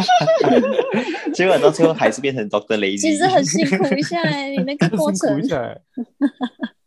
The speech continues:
Speaker 3: Oh my god。还有，我们不要想到他的那个努力过程啊，我们只要想到他未来的美好就够了吧。
Speaker 2: 我想听米康跟文仔的超能力。
Speaker 1: 我觉得我的，我，我的想法是非常单纯，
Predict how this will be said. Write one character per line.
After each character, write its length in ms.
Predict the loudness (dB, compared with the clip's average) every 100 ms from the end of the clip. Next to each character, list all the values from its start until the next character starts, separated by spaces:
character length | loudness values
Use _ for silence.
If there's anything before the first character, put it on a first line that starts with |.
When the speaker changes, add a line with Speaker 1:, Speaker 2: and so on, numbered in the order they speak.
| _
Speaker 3:
Oh 120 | -8 -6
my 120 | -4
god。 260 | -6 -6 -10 2 2 2 -6 -20 _ _
还 160 | -12 -6
有， 100 | -4
我 140 | -2
们 180 | 0 4
不 60 | 6
要 80 | 6
想 240 | 4 0
到 140 | 0
他 180 | 2 0
的 180 | 0 -4
那 140 | -2
个 340 | 0 2 0 -2 _
努 160 | -10 -8
力 100 | -2
过 180 | 0
程 180 | 0 -4
啊， 140 | -8 -8
我 100 | -8
们 160 | -8
只 100 | -4
要 100 | -4
想 240 | -4 -8 -6
到 100 | -2
他 120 | -2
未 180 | 0 0
来 160 | -2
的 80 | -6
美 180 | -8 -8
好 140 | -8
就 140 | -10 -14
够 180 | -12 -10
了 120 | -10
吧。 140 | -12 -16 -18 -20 _ _ _ _ _ _ _ _ _
Speaker 2:
我 180 | 0 0
想 200 | 0 -2
听 220 | 0 0 0
米 180 | -2
康 260 | -2 -4 -2
跟 200 | -2 4
文 220 | 2 4
仔 160 | 0 0 -2
的 80 |
超 220 | -2 -2 -2
能 200 | -2 -2
力。 200 | -2 -4 _ _ _ _ _ _
Speaker 1:
我 160 | -4 -4
觉 160 | -2
得 100 | -2
我 140 | -2 -4
的， 440 | -4 -6 -8 -12 _ _ _
我， 340 | 2 2 0 0
我 100 | 0
的 60 | 2
想 280 | 2 2
法 160 | 0 -2
是 80 | 0
非 140 | -2
常 120 | -2
单 240 | -2 -2 -2
纯， 340 | -4 -4 -6